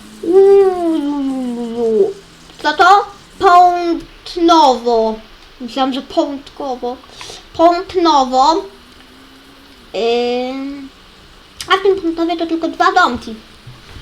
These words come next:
No to papa Pątnowo.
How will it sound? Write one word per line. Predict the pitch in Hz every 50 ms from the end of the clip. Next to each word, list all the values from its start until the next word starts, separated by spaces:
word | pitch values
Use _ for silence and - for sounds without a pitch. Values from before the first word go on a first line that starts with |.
| - - - - - - - - - - - - - - - - - - - - - - - - - - -
No | - 302 285 277
to | - 330
papa | - 320 330 339 330 330
Pątnowo. | 330 302 302 277 - 294 277 262 240 233 226